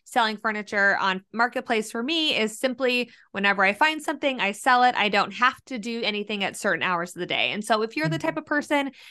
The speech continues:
Speaker 1: that has children, or you already work a lot of hours, find a side hustle, find, um, a hobby that you can make money at that can also work on your time. And so don't make this stressful where you have to,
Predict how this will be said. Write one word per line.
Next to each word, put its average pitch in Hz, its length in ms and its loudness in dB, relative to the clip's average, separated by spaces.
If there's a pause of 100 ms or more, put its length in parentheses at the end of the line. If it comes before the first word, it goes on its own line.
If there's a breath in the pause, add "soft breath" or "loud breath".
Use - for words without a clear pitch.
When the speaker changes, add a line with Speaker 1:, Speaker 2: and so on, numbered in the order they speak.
(140)
Speaker 1:
that 269 80 -2
has 277 180 0
children, 247 540 0
or 220 140 0
you 240 100 -2
already 254 220 0
work 294 240 -2
a 277 40 -4
lot 220 220 2
of 196 80 -2
hours, 185 420 0
find 339 380 0
a 339 220 0 (100)
side 269 320 4
hustle, 233 380 0
find, 262 400 0 (340 soft breath)
um, 226 280 6
a 240 80 6
hobby 262 480 4
that 240 100 -6
you 226 100 -10
can 233 140 -8
make 220 180 -6
money 220 280 0
at 190 280 4 (280 loud breath)
that 247 160 4
can 262 180 -4
also 233 400 2
work 196 320 -2
on 196 220 -4
your 180 180 -4
time. 156 380 -6
And 202 120 -4
so 214 160 0
don't 233 280 0
make 294 160 -6
this 302 160 -4
stressful 247 480 0
where 220 100 0
you 226 160 -2
have 220 220 0
to, 226 240 0